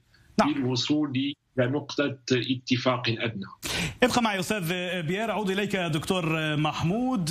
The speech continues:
Speaker 1: يعني ما هي المعطيات التي تتحدث عنها روسيا في، بالنسبة للوضع الميداني قبل التوجه إليكما ضيفي الكريمين؟ تحدثت كذلك إلى، يعني، خبير عسكري، تحدثنا مليا عن هذا الموضوع، ولكن كيف تصف روسيا هذا الموضوع، خصوصًا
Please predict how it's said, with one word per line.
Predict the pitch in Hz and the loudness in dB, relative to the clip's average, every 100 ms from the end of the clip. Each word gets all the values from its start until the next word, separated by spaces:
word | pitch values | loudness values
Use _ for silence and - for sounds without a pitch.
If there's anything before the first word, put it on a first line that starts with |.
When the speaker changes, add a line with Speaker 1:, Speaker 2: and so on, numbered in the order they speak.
| 190 | 0
Speaker 1:
يعني | 196 156 180 151 170 - | -2 2 2 2 -2 -4
ما | 143 139 214 | -6 2 2
هي | 277 277 | 2 0
المعطيات | 202 170 156 165 151 | 0 0 0 0 0
التي | 147 135 | 0 0
تتحدث | 131 139 151 139 131 | 0 0 0 0 2
عنها | 127 135 131 120 - - - | 2 2 2 -2 -6 -18 -2
روسيا | 127 120 117 175 151 - 117 104 - 117 127 123 | 2 4 4 2 2 0 0 0 -4 -2 0 0
في، | - 135 127 127 123 110 | 2 2 4 2 0 -2
بالنسبة | 131 135 147 143 135 | 0 0 0 0 0
للوضع | 135 131 139 135 123 | 0 0 2 2 2
الميداني | 131 127 123 131 151 131 | 2 2 2 2 2 0
قبل | - 156 147 | 0 0 0
التوجه | 143 139 147 160 139 | 0 0 0 0 0
إليكما | 143 147 165 - 135 139 139 - - - | 0 0 -2 0 0 0 -2 -6 -10 -2
ضيفي | 127 123 147 135 | 0 2 2 2
الكريمين؟ | 127 143 185 233 | 0 0 0 0
تحدثت | 175 151 170 156 | 0 0 -2 -2
كذلك | 147 147 139 143 | 0 0 -2 0
إلى، | 139 139 135 117 143 131 147 | 0 0 0 0 0 0 -2
يعني، | 139 127 | 0 0
خبير | 135 143 160 147 139 135 | 2 2 2 2 0 0
عسكري، | 131 127 - 185 269 | 0 -2 -2 -2 0
تحدثنا | 220 - 170 180 | 0 0 0 0
مليا | 165 214 185 | 0 0 0
عن | 151 | 0
هذا | 165 175 156 | 0 0 0
الموضوع، | 151 175 240 | 0 0 0
ولكن | 190 214 226 196 - - | 0 0 0 -2 -2 0
كيف | 214 214 | 2 2
تصف | 269 - 185 - | 0 0 -2 0
روسيا | 190 - 151 147 | 0 0 -2 0
هذا | |
الموضوع، | 156 143 151 214 | 0 0 0 -2
خصوصًا | 160 156 208 202 180 | -2 -2 0 0 -2